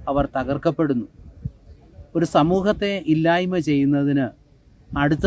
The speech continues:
തലമുറയിൽ ശ്രദ്ധ ചെലുത്തിയാൽ മതി. അവരെ ബലഹീനരാക്കുമ്പോൾ അടുത്ത തലമുറ ബലഹീനമാകുന്നു. ഈ ഡ്രഗിൽ നിന്ന് കരകയറ്റുവാനുള്ള മാർഗം എന്താണ്? ഞാൻ പറയും,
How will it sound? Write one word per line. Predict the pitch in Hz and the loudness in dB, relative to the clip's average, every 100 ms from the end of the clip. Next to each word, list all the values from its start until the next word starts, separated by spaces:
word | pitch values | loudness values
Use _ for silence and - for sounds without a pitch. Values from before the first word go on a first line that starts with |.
| - | 2
തലമുറയിൽ | 143 143 151 147 151 151 151 - - 143 | 4 4 4 4 4 4 2 -2 -6 -2
ശ്രദ്ധ | 131 - | 2 4
ചെലുത്തിയാൽ | 139 131 127 - 131 - | 4 2 2 4 4 4
മതി. | - - - - - _ _ _ _ _ - - | 0 -2 -6 -12 -16 _ _ _ _ _ -20 -4
അവരെ | 143 165 202 196 - - _ _ - - 139 | 0 2 4 2 -2 -14 _ _ -20 -14 -2
ബലഹീനരാക്കുമ്പോൾ | 143 160 160 180 175 139 - 151 143 143 143 - - - - 135 | 2 4 4 4 4 4 2 0 0 0 -4 -10 -20 -20 -12 -2
അടുത്ത | 139 - | -2 0
തലമുറ | 165 135 139 143 143 | 2 2 4 4 2
ബലഹീനമാകുന്നു. | 123 123 120 135 131 107 104 101 104 - - - - - - - - | 0 -4 -2 0 0 0 -4 -10 -10 -10 -12 -14 -16 -8 -6 -8 -6
ഈ | 220 | -6
ഡ്രഗിൽ | 175 156 156 156 196 196 | -2 4 4 4 -2 0
നിന്ന് | 196 190 180 165 - - - - | 0 0 0 -2 -4 -18 -20 -4
കരകയറ്റുവാനുള്ള | 147 156 156 143 135 151 139 131 | 0 2 2 0 0 -2 0 -2
മാർഗം | 120 120 123 135 117 | -2 -4 -4 -2 -4
എന്താണ്? | 104 95 92 95 _ _ _ - - - 453 - - - - - _ - - - _ 180 | -4 -14 -18 -20 _ _ _ -20 -20 -20 -20 -20 -20 -20 -20 -20 _ -20 -20 -20 _ 0
ഞാൻ | 170 214 214 | 4 6 6
പറയും, | 175 165 165 160 | 6 4 2 -2